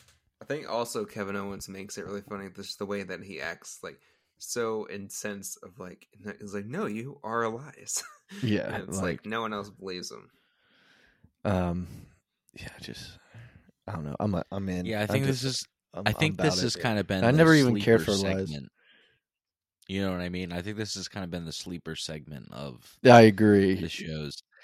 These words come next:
Speaker 3: I didn't think that this
Speaker 2: Well,
Speaker 3: was
Speaker 2: they,
Speaker 3: gonna be
Speaker 2: they've
Speaker 3: as
Speaker 2: been thrown
Speaker 3: funny
Speaker 2: it
Speaker 3: as
Speaker 2: here
Speaker 3: it
Speaker 2: and
Speaker 3: turned out.
Speaker 2: there and backstage.
Speaker 3: Right.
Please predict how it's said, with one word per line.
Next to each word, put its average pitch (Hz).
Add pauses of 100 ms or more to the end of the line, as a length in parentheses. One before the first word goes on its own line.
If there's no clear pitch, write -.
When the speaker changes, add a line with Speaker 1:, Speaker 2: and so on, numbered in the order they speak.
(140)
Speaker 3:
I 107
didn't 123
think 123
that 110
this 95
Speaker 2:
Well, -
Speaker 3:
was 120
Speaker 2:
they, 156
Speaker 3:
gonna 170
be 147
Speaker 2:
they've 143
Speaker 3:
as 160
Speaker 2:
been 143
thrown 143
Speaker 3:
funny 147
Speaker 2:
it -
Speaker 3:
as 107
Speaker 2:
here 123
Speaker 3:
it 117
Speaker 2:
and 110
Speaker 3:
turned -
out. - (100)
Speaker 2:
there 117
and 104
backstage. 107 (680)
Speaker 3:
Right. -